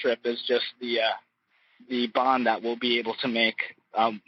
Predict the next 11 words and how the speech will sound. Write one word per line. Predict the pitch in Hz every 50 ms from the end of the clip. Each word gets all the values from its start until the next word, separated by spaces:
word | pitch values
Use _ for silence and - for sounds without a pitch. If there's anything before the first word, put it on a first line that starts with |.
| 101 - 113
within | 127 135 - - 139 131
our | 127 117 117 110
own | 107 123 143 143 131 120 - -
friend | - 127 117 120
group. | 110 110 107 107 104 - - - _ _ _ _ _ _ _ _ - -
Uh, | - 117 117 113 113 110
with | 113 117 113 -
Andre | - 131 151 156 160 151 147 139
and | 139 127
Anthony, | - 139 143 147 139 - 147 151 143 143 143
they've, | 131 135 131 135 127